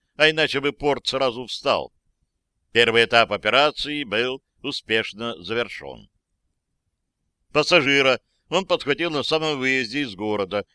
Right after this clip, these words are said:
как и договаривались. Красный фургончик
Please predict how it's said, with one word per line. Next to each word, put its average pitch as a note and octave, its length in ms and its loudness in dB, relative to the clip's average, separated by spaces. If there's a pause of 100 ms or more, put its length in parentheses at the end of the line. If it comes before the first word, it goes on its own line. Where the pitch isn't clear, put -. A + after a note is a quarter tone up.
(100)
как F3+ 220 -2
и E3 80 -2
договаривались. G2+ 920 -4 (580)
Красный A#2+ 360 2
фургончик A2+ 680 -2